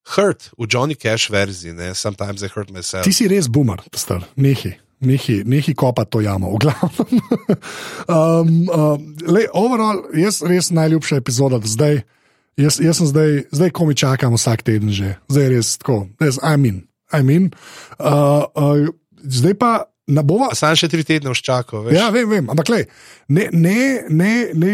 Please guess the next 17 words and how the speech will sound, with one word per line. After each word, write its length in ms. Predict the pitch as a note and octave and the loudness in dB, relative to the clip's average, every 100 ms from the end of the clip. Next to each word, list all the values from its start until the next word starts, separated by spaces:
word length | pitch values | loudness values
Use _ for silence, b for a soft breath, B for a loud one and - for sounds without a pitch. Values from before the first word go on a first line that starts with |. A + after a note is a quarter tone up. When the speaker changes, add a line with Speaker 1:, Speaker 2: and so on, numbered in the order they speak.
| G#3 | -2
Speaker 2:
dajva 500 | D#3 C3+ D#3 G#3 G#3+ | -4 0 2 2 2
ne 180 | E3+ F#3 F#3 | 2 2 0
iti 260 | F#3+ - | 0 0
na, 160 | D3+ C#3+ C3 - | 0 2 0 -2
na 560 | B2+ A#2+ A#2+ G#2+ G#2 F#2+ - _ _ _ _ _ - | 0 0 2 0 0 -4 -10 _ _ _ _ _ -4
kakršnekoli 760 | C#3+ D#3 G#3 F3+ D#3+ E3+ E3+ | 0 0 0 0 0 2 2
napovedovanje 760 | E3+ D#3+ C#3 B2+ B2 A#2+ D#3 E3+ | 0 0 0 2 2 2 2 2
za 100 | D3 | 2
naprej. 460 | A#2+ C#3 C3+ F#3+ b b b b b | 2 0 2 0 b b b b b
Eh, 240 | B2 B2 - | 0 0 0
ti-, 240 | - G3 G3 | -2 -2 0
tist-, 400 | F#3+ G3 - - | 0 0 -2 -2
eh, 260 | C#3 B2+ - | 0 0 -4
tisto, 260 | C3 F3 - | -4 -2 0
kar 180 | G3+ F3 | -2 -4
mene 500 | - C#3 C#3 E3 F#3 - | 0 2 2 2 0 -2
zanima 500 | C3+ C#3 D3 E3+ | 0 2 2 2